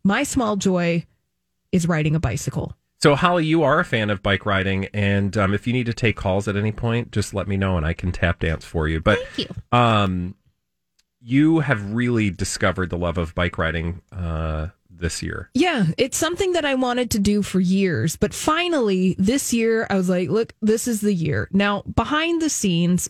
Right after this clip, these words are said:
Speaker 1: pulling back the curtain on why I got a bike, my car was totaled earlier this year,
Speaker 2: Mm.
Speaker 1: right when everything was shutting down.
Speaker 2: Like, literally, you had
Speaker 1: Yeah.
Speaker 2: the worst luck.
Speaker 1: Yeah, it was a lot of fun. And by fun, I mean it was a lot of stress.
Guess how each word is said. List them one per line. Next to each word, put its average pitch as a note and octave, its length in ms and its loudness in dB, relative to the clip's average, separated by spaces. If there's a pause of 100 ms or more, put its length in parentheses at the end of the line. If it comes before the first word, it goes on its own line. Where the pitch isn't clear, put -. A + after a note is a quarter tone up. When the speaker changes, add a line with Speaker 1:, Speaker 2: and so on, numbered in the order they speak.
Speaker 1:
pulling B3+ 360 0
back G3 320 -2
the F3+ 80 -2
curtain F3+ 460 0
on E3+ 160 2
why F3+ 260 0
I E3 60 2
got E3+ 260 0
a D#3 60 0
bike, - 500 -6 (540)
my E3 100 2
car B3+ 380 0
was F3 240 -2
totaled C3+ 580 -4
earlier E3+ 420 2
this D#3 240 -2
year, C#3+ 380 0
Speaker 2:
Mm. D#2+ 220 -2 (560)
Speaker 1:
right A3 480 0
when B3 200 0
everything A3 760 2
was F3+ 120 2
shutting F3 540 2
down. D#3+ 420 0
Speaker 2:
Like, C#3 140 4
literally, B2+ 340 4
you G#2 100 2
had G#2 200 2
Speaker 1:
Yeah. A2+ 120 0
Speaker 2:
the G#2 140 4
worst F#2 340 0
luck. D#2+ 280 -4 (180)
Speaker 1:
Yeah, A3+ 400 0
it - 160 0
was F#4+ 180 0
a G4 80 2
lot E4+ 240 0
of E4+ 80 -4
fun. C4 440 -2 (480)
And B3+ 100 2
by B3+ 180 0
fun, A#3 280 0
I A#3 100 0
mean A3 160 2
it A3 100 -2
was A3 140 0
a A3 80 2
lot F#3 220 2
of F3+ 80 0
stress. - 520 -6